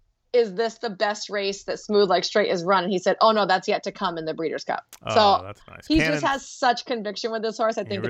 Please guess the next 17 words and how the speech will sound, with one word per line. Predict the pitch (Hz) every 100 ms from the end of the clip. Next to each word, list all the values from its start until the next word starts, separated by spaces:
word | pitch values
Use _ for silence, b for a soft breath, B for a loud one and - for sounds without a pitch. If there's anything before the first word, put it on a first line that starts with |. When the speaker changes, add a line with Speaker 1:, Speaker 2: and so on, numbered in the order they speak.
| 127
Speaker 2:
really |
Speaker 1:
really | 165
Speaker 2:
likes | 135 -
him. | -
Speaker 1:
cool. | 151
Speaker 2:
Cannon | - 131 135 131
Thoroughbreds | - 135 131 127 127 127 120 -
owner | 123 135 143 147
and | - 110 101
trained | - 110 110
by | 110
Michael | 107 110 104
McCarthy, | - 127 127 120
ridden | 101 90 90
by, | 87
of | 85
course, | - 90